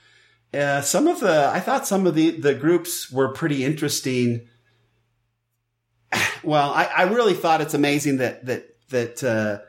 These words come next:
Nate Lashley is in one of the featured groups. I think that's just super cool. He wins last week, and now he's in one of these,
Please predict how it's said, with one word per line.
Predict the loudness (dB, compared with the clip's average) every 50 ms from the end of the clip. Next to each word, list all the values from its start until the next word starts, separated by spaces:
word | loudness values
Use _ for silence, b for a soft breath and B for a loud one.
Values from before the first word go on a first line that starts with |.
| b b b b -2
Nate | 0 0 0 2 2
Lashley | 2 2 4 2 2 -2 -2 0 0 0 0 0 B B B B B -4
is | -2 0 2 2
in | 2 4 4
one | 4 2
of | 2 0
the | -2 -4
featured | -6 -6 -8 -6 -8 -8 -6 -2
groups. | -2 -2 -2 -2 -6 -10 -12 -12 -14 _ _ _ _ _ _ _ _ _ _
I | -2 0 0 0
think | 0 0 0 0 2
that's | 2 0 0 0 -2 -4
just | -4 -2 -2 -2
super | -2 -4 -6 -8 -10
cool. | -8 -8 -8 -8 -8 -8 -12 -16 _ _ b b b b b b b
He | -4 -2
wins | 0 2 2 0 0 0
last | 2 2 2 2 0 -2 -2
week, | 0 2 2 2 0 0 -2
and | -2 0
now | 2 2 2 2 2
he's | 2 0 0 0 0 0
in | -2 -2 0
one | 0 0 2 2 2
of | 0 -2 -2 -4
these, | -4 -4 -2 -2 -4 -4 -6 b b